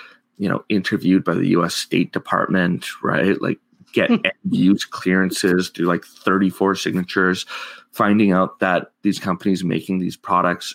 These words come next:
Speaker 1: early on were buying the ingredients from fireworks manufacturers, right?
Speaker 2: Mm-hmm.
Speaker 1: 'Cause magnesium is the white in fireworks.
Speaker 2: Mm-hmm.
Speaker 1: Well, the difference being there is they were getting a product that could make the hydrogen water,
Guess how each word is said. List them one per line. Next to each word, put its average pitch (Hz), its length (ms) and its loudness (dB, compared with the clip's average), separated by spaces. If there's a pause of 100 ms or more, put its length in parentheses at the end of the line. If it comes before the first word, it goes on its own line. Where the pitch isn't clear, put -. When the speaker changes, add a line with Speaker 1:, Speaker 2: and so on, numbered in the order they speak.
Speaker 1:
early 95 320 2
on 92 380 2 (360)
were 92 140 2
buying 98 480 2
the 101 100 4
ingredients 92 540 0
from 87 220 -8
fireworks 104 640 0
manufacturers, 104 840 -2 (320)
right? 90 280 0
Speaker 2:
Mm-hmm. - 120 0
Speaker 1:
'Cause - 100 0 (240)
magnesium 95 840 2
is 87 280 -4
the 90 100 0
white 92 420 0
in 85 120 0
fireworks. 135 680 0 (360)
Speaker 2:
Mm-hmm. 190 140 2
Speaker 1:
Well, 104 220 0 (180)
the 113 80 2
difference 127 460 0
being 110 320 2
there 92 560 0 (300)
is 90 360 2
they 98 140 2
were 113 100 4
getting 120 260 0
a 113 40 0
product 92 380 -2
that 92 120 -4
could 87 140 -6
make 87 160 -2
the - 80 -12
hydrogen 101 480 -4
water, 135 320 0